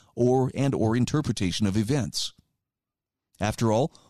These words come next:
one party does not have the monopoly on truth. The other person's value systems do not unilaterally decide what is <clears throat> and isn't acceptable behavior.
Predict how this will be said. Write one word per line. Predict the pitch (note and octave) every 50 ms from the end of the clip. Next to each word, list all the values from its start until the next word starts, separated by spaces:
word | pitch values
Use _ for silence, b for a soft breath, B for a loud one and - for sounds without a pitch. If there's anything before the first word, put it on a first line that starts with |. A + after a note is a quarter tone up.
| b -
one | - F2+ A2 E3 A3+ A3+
party | - - F#3+ F#3 F#3+ F#3
does | D3+ B2+ C3+ C#3 D3+ D#3+ D3+
not | D3+ D3 D3 C3+
have | C3+ - D3+ D3+ D3+ D3
the | C#3+ C#3
monopoly | B2 A#2+ A#2 G2+ G#2 - A2 G#2+ G#2
on | G#2+ A2+ A2
truth. | - - - F3+ A2 - - - - _ _ _ _ _ _ _ _ _ _ _ _
The | - F2+ F2
other | F#2 A2+
person's | A#2 D3 C#3+ C#3 D#3 D3 A#2
value | G2+ A#2+ A2+ A#2+ C3+ C3+ C3+
systems | B2 - B2+ A#2 - - C3+ B2
do | - - C3 C#3
not | C3+ C3+ F2+
unilaterally | A2+ B2 B2+ C3+ A#2 A2+ B2+ C3+ D#3 D#3 D3 D3 D#3
decide | D#3 D#3+ - - C3+ B2 C#3 C#3
what | B2+ B2 A#2 - -
is | D3 F3 E3 A2+ B2 D3+ - - B B B B B B -
<clears throat> | G#3+ A3 B3+
and | C4+ C#4 A#3+ F3+ A#2+ F#2+ - - _ _ _ _ _ _ _ - - - -
isn't | D3 C#3 C3+ C3 B2 D#3 G3+ A3+ - B2 F#2+ - - b b b b b -
acceptable | B2+ C#3 - - C3 A2+ - B2 G#2 A#2 A2
behavior. | B2 A#2+ A2 C#3+ G3+ G#3+ C#3+ - D2 - -